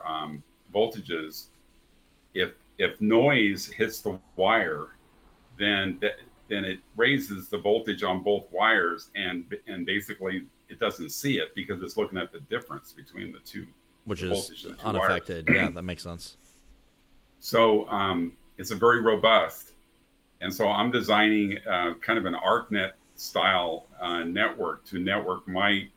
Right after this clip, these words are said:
Speaker 1: my computer boards together. The user will just be caught, you know, they'll have a device driver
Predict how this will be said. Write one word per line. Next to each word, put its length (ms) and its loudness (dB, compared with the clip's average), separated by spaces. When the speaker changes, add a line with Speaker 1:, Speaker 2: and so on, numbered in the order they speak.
Speaker 1:
my 240 0
computer 400 -6
boards 340 -8
together. 520 -2
The 80 -12
user 360 0
will 200 -4
just 240 -14
be 100 -8
caught, 380 -2
you 80 0
know, 380 2
they'll 160 4
have 140 2
a 60 0
device 400 0
driver 440 -2